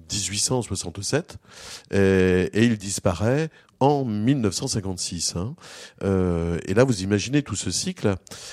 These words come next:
euh, et que finalement, euh, il est important de signaler aussi que, à partir de ces aquarelles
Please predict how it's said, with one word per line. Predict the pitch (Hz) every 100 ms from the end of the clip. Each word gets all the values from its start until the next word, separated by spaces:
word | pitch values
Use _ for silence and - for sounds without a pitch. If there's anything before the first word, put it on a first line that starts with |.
| - -
euh, | 101 98 92 92 80 73 - - - _ _ _ _ - - -
et | 113
que | - 123 117 110 104 101 101 101 _
finalement, | - - 117 113 123 151 156 123
euh, | 104 - - 101
il | 107
est | 110
important | 113 123 127
de |
signaler | - 107 101 151
aussi | 131 165
que, | - 110 - _ _ _
à | 117
partir | 135 143
de | -
ces | 104
aquarelles | 104 98 90 113 202